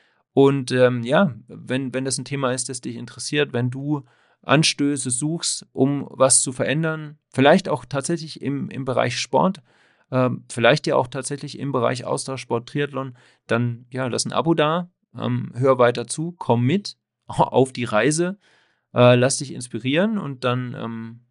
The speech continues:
ja, ähm, lass uns gemeinsam was bewegen, weil ich bin natürlich auch froh, ähm, wenn mit der Zeit immer mal wieder Feedback kommt,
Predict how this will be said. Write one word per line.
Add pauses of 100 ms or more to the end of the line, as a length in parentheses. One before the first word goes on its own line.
(180)
ja, (380)
ähm,
lass
uns
gemeinsam
was
bewegen, (540)
weil
ich
bin
natürlich
auch
froh,
ähm,
wenn
mit
der
Zeit
immer
mal
wieder
Feedback
kommt,